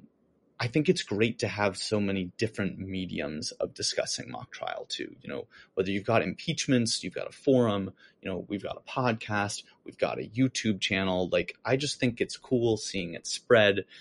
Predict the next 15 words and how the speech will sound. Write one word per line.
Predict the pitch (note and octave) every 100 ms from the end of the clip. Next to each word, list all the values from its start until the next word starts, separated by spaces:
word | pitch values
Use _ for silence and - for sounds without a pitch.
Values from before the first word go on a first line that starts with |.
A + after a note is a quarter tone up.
| -
seeing | - - A2+ G#2+ G#2
so | F#2+ - B2
many | B2
different | G#2 - F2
ways | E2 E2+
for | -
people | D2+ -
to | - -
access | G2 - - F#2+ F#2+
it, | F#2 - -
if | -
they | G2
wanna | F2 E2 D2+
watch | F#2 G#2 G2+ -
it, | F#2